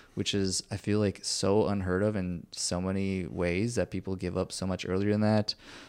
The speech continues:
for staying true to having clean products, for connecting with a lot of other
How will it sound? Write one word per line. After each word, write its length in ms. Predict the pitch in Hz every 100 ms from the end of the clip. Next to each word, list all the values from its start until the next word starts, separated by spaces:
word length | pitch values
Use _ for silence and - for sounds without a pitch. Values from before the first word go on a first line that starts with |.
| -
for 480 | - 98 95 95 90
staying 400 | - - 110 110
true 300 | - 101 104
to 60 | 104
having 300 | 101 95 95
clean 240 | - 104
products, 760 | 90 90 90 110 - - - -
for 600 | - 98 95 90 90 80 -
connecting 460 | - 98 - 113
with 160 | 113 104
a 60 | 90
lot 260 | 87 90
of 80 | 101
other 460 | - 90 98 98